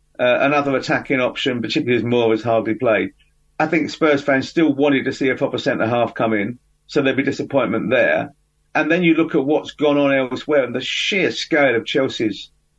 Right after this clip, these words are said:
expenditure. And therefore it, it conditions everyone in a way that perhaps it shouldn't, but it, it does. Um,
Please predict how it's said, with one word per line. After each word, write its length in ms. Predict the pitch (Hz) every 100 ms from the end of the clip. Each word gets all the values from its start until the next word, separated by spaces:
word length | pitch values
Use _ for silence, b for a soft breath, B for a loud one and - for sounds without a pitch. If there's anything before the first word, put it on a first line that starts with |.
| _
expenditure. 960 | 127 110 - - 123 113 107 - - - _ - _ _ _ -
And 280 | 151 156
therefore 400 | 170 160 165 165
it, 140 | 147 135
it 120 | 147
conditions 440 | 180 165 165 165
everyone 440 | 170 165 160 123 127
in 80 | 135
a 60 |
way 180 | 151 151
that 140 | 151
perhaps 320 | - 147 151 -
it 100 | 160
shouldn't, 420 | - 170 104 - - - -
but 120 | -
it, 180 | - - _ -
it 200 | 151 -
does. 460 | 165 139 - - _ _ _ _ _
Um, 560 | - 131 131 127 123 120